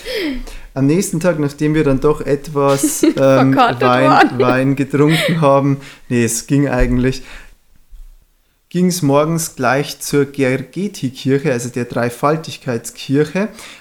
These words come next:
Speaker 1: Ähm, die liegt auf so einem kleinen Berg und ist auch von Stepansminda aus schon zu sehen. Und da geht man ungefähr so eine Stunde hoch.
Speaker 2: Ja, oder ein bisschen länger.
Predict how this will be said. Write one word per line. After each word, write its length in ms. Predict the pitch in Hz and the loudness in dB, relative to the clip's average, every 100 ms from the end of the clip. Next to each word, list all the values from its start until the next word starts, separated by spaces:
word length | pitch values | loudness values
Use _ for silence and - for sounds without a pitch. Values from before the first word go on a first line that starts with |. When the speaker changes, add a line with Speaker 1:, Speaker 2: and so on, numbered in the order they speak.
| - | -6
Speaker 1:
Ähm, 180 | 139 135 | -2 0
die 100 | 160 | 0
liegt 300 | 175 180 - | 0 0 -2
auf 160 | 139 | -2
so 180 | - 143 | -2 -2
einem 160 | 135 127 | -2 -4
kleinen 460 | - 131 160 151 120 | -4 -2 0 -2 -2
Berg 360 | 123 147 - | -2 -2 -2
und 120 | 139 | -4
ist 220 | 131 131 127 | -4 -2 -2
auch 140 | 127 | -4
von 280 | - 131 123 | -4 -4 -2
Stepansminda 800 | - 127 131 127 147 170 170 139 | -4 -4 -2 0 2 2 4 4
aus 260 | 135 - - - | 2 0 -12 -18
schon 420 | - - 131 127 123 | -8 0 2 2 -2
zu 200 | - 117 | -4 -4
sehen. 420 | - 143 190 208 - - | -2 0 0 -2 -6 -10
Und 220 | 151 147 | -4 0
da 60 | 147 | 0
geht 200 | 151 156 | -2 -2
man 120 | 147 | 0
ungefähr 380 | 151 156 151 143 | 2 0 2 0
so 160 | - 135 | 2 2
eine 160 | 127 | 2
Stunde 600 | 120 - 139 135 127 123 - - | -2 -4 0 2 2 -2 -2 0
hoch. 320 | 110 - - - - - - - | 0 -2 -10 -6 -6 -8 -20 -12
Speaker 2:
Ja, 420 | 180 180 175 180 | -4 0 2 2
oder 100 | 185 | 2
ein 100 | 185 | 0
bisschen 340 | 190 - 196 | -4 -4 -2
länger. 400 | 185 175 175 170 | -2 -4 -4 -8